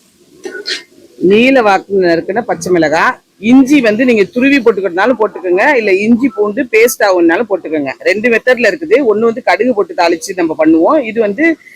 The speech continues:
இது வந்து ஒரு பிரியாணி டேஸ்ட்ல இருக்கும் அந்த மாதிரி. அதுக்காக தான் இந்த மாதிரி. இது வந்து நம்ம அளவு சொல்லிடுறேன்ப்பா. அது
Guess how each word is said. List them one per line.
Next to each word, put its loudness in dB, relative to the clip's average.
இது -4
வந்து 2
ஒரு 2
பிரியாணி -2
டேஸ்ட்ல -4
இருக்கும் -4
அந்த 0
மாதிரி. 0
அதுக்காக -2
தான் 0
இந்த -2
மாதிரி. 0
இது -10
வந்து 0
நம்ம 4
அளவு 2
சொல்லிடுறேன்ப்பா. 0
அது 0